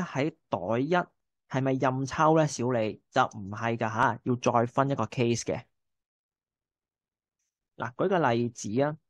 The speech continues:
例如小明中咗嘅係二二，而到阿小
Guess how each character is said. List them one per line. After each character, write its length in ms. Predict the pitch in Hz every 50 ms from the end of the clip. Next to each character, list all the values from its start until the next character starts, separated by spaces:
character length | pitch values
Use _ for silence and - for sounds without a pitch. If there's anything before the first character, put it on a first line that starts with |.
| _ _ _ _ _ _ _ _ _ _ _ _ _ _ _ _ _ _ _ _ _ _ _ _ _ -
例 60 | 170 165
如 60 | 135
小 260 | 123 - - 127 156
明 320 | 190 214 190 143 127 117 -
中 240 | - 135 131 135 131
咗 160 | 127 135 156
嘅 140 | 156 139 127
係 320 | 127 135 113 76 - - _ _ _ _ -
二 60 | 123 107 107 104 104
二， 240 | 107 98 78 - - _ _ _ _ _ _ _ _ _ _ _ _ _ _ _ _ _ _ _ _ _ _ _ _ _ _ _ _ _ _
而 160 | - 131 143 156
到 160 | - 190 190
阿 180 | 190 190 185 190
小 240 | - - - -